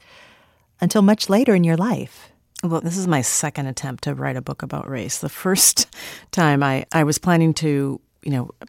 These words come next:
Speaker 2: Barack Obama had just been elected, and I was gonna go out in the, into, uh, the world and, and listen to people talk honestly about race, 'cause we were talking about America becoming post-racial, and I thought, Oh,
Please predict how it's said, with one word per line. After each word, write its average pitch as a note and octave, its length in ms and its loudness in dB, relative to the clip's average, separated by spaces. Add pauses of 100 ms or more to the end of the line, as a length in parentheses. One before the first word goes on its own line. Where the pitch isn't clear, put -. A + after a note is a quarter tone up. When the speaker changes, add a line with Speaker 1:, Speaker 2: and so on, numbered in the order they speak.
Speaker 2:
Barack C3 260 0
Obama D#3 280 0
had B2 100 -4
just - 200 -10
been C3+ 120 -6
elected, C#3 380 -10
and D3 80 -6
I C#3 80 -4
was C3+ 140 -8
gonna C3 160 -4
go B2+ 140 -8
out B2+ 160 -6
in C3+ 140 -6
the, C3 160 -10
into, C3 520 -6
uh, A#2 220 -10 (880)
the D3+ 120 -2
world C3+ 400 0
and, C#3 400 0
and C3 180 -2
listen C#3 580 -2 (180)
to D#3 100 -6
people D3+ 240 -4
talk D3 260 -4 (580)
honestly D3+ 400 -4
about D3+ 240 -4
race, F3 300 -4
'cause C#3 140 -6
we D#3 100 -2
were D#3 80 0
talking A3 340 -2
about C#3 180 -4
America C3+ 340 -6
becoming B2 320 -8
post-racial, B2+ 560 -8
and C#3+ 60 -6
I - 20 -12
thought, - 200 -12
Oh, D4+ 380 -4